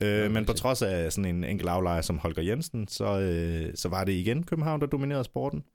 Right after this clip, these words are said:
Speaker 1: Altså, Aarhus var virkelig også en, i den her periode en, en hård arbejderby omkring, øh, Vestergade og Amaliegade og sådan noget. Nogle rigtig hårde arbejderkvarterer.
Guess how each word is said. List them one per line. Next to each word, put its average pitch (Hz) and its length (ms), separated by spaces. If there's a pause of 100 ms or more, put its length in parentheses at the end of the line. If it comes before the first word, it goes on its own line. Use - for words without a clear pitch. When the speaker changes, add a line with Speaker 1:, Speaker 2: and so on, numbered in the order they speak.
(240)
Speaker 1:
Altså, 110 220
Aarhus 110 540
var 110 60
virkelig 107 320
også 98 240
en, 87 400
i 87 60
den 95 160
her 95 60
periode 87 280
en, 85 180
en 85 80
hård 82 520
arbejderby 85 680 (260)
omkring, 85 340
øh, 76 160
Vestergade 78 460
og 76 60
Amaliegade 78 480
og 76 60
sådan 78 160
noget. 80 140
Nogle 78 160
rigtig 85 180
hårde 87 220
arbejderkvarterer. 90 720